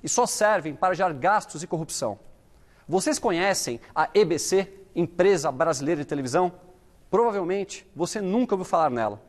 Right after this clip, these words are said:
Desde sua fundação, em dois mil e oito, no governo do P T, ela já consumiu três vírgula seis bilhões de reais do nosso dinheiro, o que equivale a quarenta e duas mil e trezentas e cinquenta casas populares.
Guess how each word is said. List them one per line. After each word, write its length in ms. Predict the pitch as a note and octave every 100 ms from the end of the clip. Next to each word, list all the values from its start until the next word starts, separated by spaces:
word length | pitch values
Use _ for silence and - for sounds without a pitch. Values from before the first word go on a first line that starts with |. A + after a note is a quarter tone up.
| - - _
Desde 340 | C3+ C3+ D4+ B3
sua 160 | A#3+
fundação, 600 | A3 G#3+ F#3 - G3 F#3+ F#3+
em 120 | E3
dois 160 | D#3+ C#3+
mil 100 | E3
e 60 |
oito, 340 | C#3+ F3+ F3 - - -
no 140 | D3+
governo 300 | D#3 D3 G#3
do 80 | G3+
P 120 | E3+
T, 320 | - F3+ F#3 - - -
ela 200 | F#3 F#3+
já 120 | A#3+
consumiu 540 | A#3 A3 - F#3+ G3+ - - -
três 320 | A3 B3+ B3+
vírgula 260 | G#3+ G#3+ F3+
seis 420 | - G#3 G3+ - - -
bilhões 640 | C3 G#3 B3+ F#3 A3+ A#3 E3
de 80 |
reais 480 | D#3 D#3+ E3+ C#3 - -
do 140 | - F3+
nosso 260 | E3 E3
dinheiro, 440 | D#3 C#3 C#3 D#3 D#3 - - _
o 80 | -
que 100 | -
equivale 520 | A#3+ F#3 F3 F#3 C3 - -
a 80 | D#3+
quarenta 600 | G3 E3+ G3+ C4 - B3
e 80 | G3+
duas 400 | D#3 G#3+ G3 C3+
mil 260 | D3 G#3+ G#3
e 60 | F#3+
trezentas 580 | F3+ F3 D3 F3+ F3 D#3
e 40 |
cinquenta 540 | E3 C#3 D#3+ E3+ E3 - - -
casas 360 | F#3 F3+ D#3
populares. 760 | - D3+ C3 A#2+ G2 - -